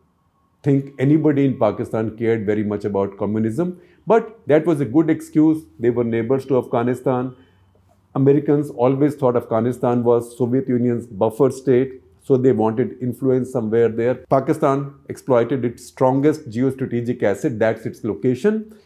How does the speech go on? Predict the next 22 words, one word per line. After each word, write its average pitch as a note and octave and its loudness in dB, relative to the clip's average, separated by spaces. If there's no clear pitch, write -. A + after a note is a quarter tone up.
and F3 2
joined F#3 4
seato, C#3+ 0
cento, B2+ 0
Baghdad G#2+ 0
Pact, A2+ -2
as G#2+ -16
it - -20
was A#2 -4
called, A#2 -2
with C#3 2
the C#3 2
Americans. F#2+ -4
So A#2+ -10
they C3+ 2
became D3+ 0
an B2 2
American G#2 0
ally, G2 0
ally A2 0
early A#2+ -2
on. F2 -6